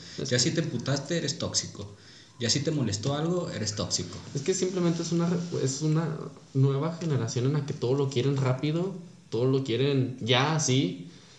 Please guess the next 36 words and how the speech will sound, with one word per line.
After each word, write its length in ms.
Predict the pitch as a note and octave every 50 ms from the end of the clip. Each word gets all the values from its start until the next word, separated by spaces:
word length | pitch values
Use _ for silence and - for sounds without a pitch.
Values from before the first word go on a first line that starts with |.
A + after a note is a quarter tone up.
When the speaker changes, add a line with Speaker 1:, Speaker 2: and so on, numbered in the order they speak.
| - - -
Speaker 1:
y 600 | B2+ A#2 A#2 A2+ A2 G#2+ G#2+ G#2+ G#2 G2+ E2 -
desde 260 | - A2+ A2 G#2 F#2+
ahí, 180 | D2 F2 B2+ E3
güey. 160 | F3 D3+ C3+ B2+ B2+ - - - - -
Speaker 2:
Güey, 160 | C3 D3 D3 -
pero 280 | D3+ C#3 C3+ B2+ - - A2+
yo, 160 | A2+ A2+ G#2+ A2 - - - -
yo 100 | G#2+ G#2
no 100 | - -
soy 100 | F#3 F3+
de 80 | F#3
esa 140 | F3+ F#3 F3+
generación, 600 | F3+ F#3 E3 C#3 A#2+ A2+ - - C#3 D3+ E3+ F3 - - - - - - -
yo 100 | A2+ A2+
soy 100 | A2+ D3+
del 120 | D3+ D#3+ E3
noventa 260 | D3+ C#3 C3 B2+ -
y 40 | -
seis. 340 | F#3 G3+ - C4 - -
Speaker 1:
No, 80 | - - - - - -
y 80 | F3 F3+
Speaker 2:
Yo 60 | F#3
Speaker 1:
lo 40 | F3+
Speaker 2:
también 200 | F3+ F#3+ F#3+ G3
Speaker 1:
que, 60 | F#3
Speaker 2:
quiero 160 | F#3+ F#3 F#3
Speaker 1:
lo 60 | F#3+ F#3+
que 40 |
Speaker 2:
las 80 | E3+ -
cosas 360 | - C#3+ C3 E3+ F3 E3+ -
rápido, 500 | E3 E3 E3+ E3 - F#3 F#3+ F#3+ F#3+ F#3+
que 80 | - C3
se 100 | - B2
den 180 | B2+ C#3+ D#3
bien, 360 | D#3 E3 F3+ F#3+ G3 - - - - - - - - - - - _ -
pero 580 | A2+ A2 A#2 A#2 A2+ A2 A2 G#2+ G#2+ G#2 G#2